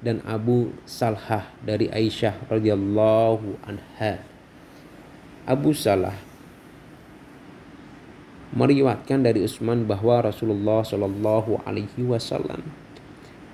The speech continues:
mengambil suatu perjanjian dariku agar aku sabar melaksanakannya.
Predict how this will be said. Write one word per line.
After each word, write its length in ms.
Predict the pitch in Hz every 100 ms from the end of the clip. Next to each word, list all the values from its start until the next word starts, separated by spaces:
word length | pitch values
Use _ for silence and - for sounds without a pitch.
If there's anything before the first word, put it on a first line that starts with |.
| - -
mengambil 480 | - 147 139 139 147
suatu 480 | 143 - 139 131 143
perjanjian 640 | 131 131 127 120 120 131
dariku 640 | 123 120 117 113 131 131 - 110
agar 240 | 107 110 107
aku 480 | 104 104 123 120 123 - -
sabar 560 | - 135 135 98 90 - -
melaksanakannya. 1120 | 101 95 - - 98 95 87 92 90 98 92